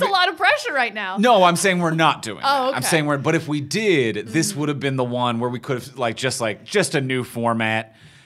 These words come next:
Speaker 1: Just start slipping new things in.
Speaker 2: It'd be cool if we
Speaker 1: I'm
Speaker 2: never
Speaker 1: not even, like, it's just someone else.
Speaker 2: Yeah, like,
Speaker 1: It's
Speaker 2: if we
Speaker 1: Diana,
Speaker 2: never
Speaker 1: and then,
Speaker 2: even
Speaker 1: like, it's just like, "Hi, it's me, Philip, your usual host.
Speaker 2: We never
Speaker 1: You
Speaker 2: draw
Speaker 1: know
Speaker 2: attention
Speaker 1: me,
Speaker 2: to it.
Speaker 1: Philip."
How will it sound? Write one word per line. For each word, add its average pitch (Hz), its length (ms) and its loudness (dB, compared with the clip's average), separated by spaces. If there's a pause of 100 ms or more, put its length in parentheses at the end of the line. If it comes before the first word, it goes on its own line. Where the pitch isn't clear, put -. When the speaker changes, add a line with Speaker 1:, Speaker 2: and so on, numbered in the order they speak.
(100)
Speaker 1:
Just - 220 -4
start 127 300 2
slipping 110 400 -4
new 110 120 -4
things 107 340 -8
in. 101 280 -6
Speaker 2:
It'd 269 160 -6
be 269 80 -6
cool 320 360 -10
if 403 120 -12
we 311 80 -4
Speaker 1:
I'm 180 240 4
Speaker 2:
never - 20 0
Speaker 1:
not 170 160 4
even, 165 220 0
like, 151 160 2
it's 143 160 -2
just 156 200 -2
someone 143 320 2
else. 110 500 -4 (160)
Speaker 2:
Yeah, 339 240 -2
like, 247 100 2
Speaker 1:
It's - 80 -2
Speaker 2:
if 151 60 -4
we - 20 0
Speaker 1:
Diana, 190 360 4
Speaker 2:
never 131 180 4
Speaker 1:
and - 80 0
then, 170 100 4
Speaker 2:
even 160 160 2
Speaker 1:
like, 147 180 4
it's 139 140 -4
just 131 100 -6
like, 120 140 0 (120)
"Hi, 151 320 6
it's 123 200 -4
me, 147 320 0
Philip, 135 480 0
your 117 140 -4
usual 127 480 0
host. 107 460 -2
Speaker 2:
We 339 100 4
never 302 200 2
Speaker 1:
You - 60 -2
Speaker 2:
draw 262 160 6
Speaker 1:
know 156 120 6
Speaker 2:
attention 135 200 2
Speaker 1:
me, 131 120 2
Speaker 2:
to - 120 0
it. 165 120 -4
Speaker 1:
Philip." 143 320 2